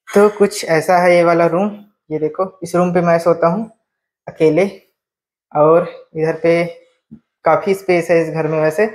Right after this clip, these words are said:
और उधर पे कबर्ड वगैरह लगा है, बीच में बड़ा सा bed है, और ऊपर देखो remote वाला fan। दोनों कमरों में मैंने लगा दिया है। और इधर पे है छोटा सा balcony, यहाँ पे washing area हम करने वाले हैं। washing machine यहाँ पे लगने वाला है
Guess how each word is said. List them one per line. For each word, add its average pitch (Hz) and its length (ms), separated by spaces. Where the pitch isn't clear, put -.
और 160 100
उधर 170 180
पे 190 140
कबर्ड 170 320
वगैरह 170 240
लगा 160 220
है, 190 220
बीच 160 220
में 165 100
बड़ा 156 220
सा 165 160
bed 165 220
है, 190 180
और 160 200
ऊपर 165 240
देखो 165 200
remote 160 320
वाला 156 200
fan। 165 240
दोनों 226 200
कमरों 196 260
में 180 80
मैंने 165 160
लगा 151 240
दिया 156 200
है। 226 140
और 175 380
इधर 180 260
पे 190 120
है 196 180
छोटा 180 260
सा 190 200
balcony, 165 580
यहाँ 170 160
पे 190 200
washing 175 520
area 180 240
हम 180 80
करने 170 240
वाले 170 180
हैं। 175 60
washing 170 280
machine 170 200
यहाँ 170 120
पे 165 120
लगने 156 220
वाला 160 200
है 190 160